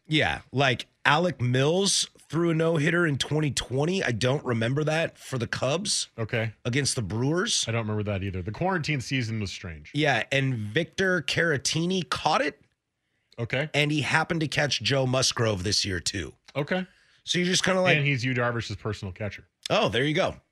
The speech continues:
Speaker 1: So that makes sense why he was on the Cubs last year and the Padres this year.
Speaker 2: Mm-hmm.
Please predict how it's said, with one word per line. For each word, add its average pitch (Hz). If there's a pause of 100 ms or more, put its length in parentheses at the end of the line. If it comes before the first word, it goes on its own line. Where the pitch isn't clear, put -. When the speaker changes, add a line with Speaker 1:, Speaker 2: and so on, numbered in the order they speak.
(160)
Speaker 1:
So 151
that 151
makes 139
sense 143
why 127
he 123
was 117
on 120
the 110
Cubs 107
last 147
year 110
and 104
the 98
Padres 90
this 87
year. -
Speaker 2:
Mm-hmm. 95